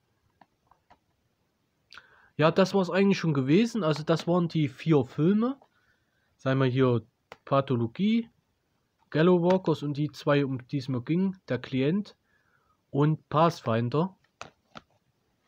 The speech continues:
Das waren einmal die Filme. Und da hat er mir noch was extra reingepackt.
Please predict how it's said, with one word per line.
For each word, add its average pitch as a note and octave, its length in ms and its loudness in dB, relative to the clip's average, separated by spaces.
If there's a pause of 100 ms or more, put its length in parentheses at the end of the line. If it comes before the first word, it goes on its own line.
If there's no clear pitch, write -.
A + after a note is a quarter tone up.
(880)
Das C3 200 -2
waren C#3+ 160 0
einmal C#3 200 0
die A#2+ 120 -6
Filme. F#3 380 0
Und - 500 -14
da C#3+ 60 2
hat E3 100 0
er F#3+ 80 6
mir F#3+ 100 8
noch F#3 160 4
was C#3+ 160 2
extra F#3+ 360 -2
reingepackt. G3 640 -2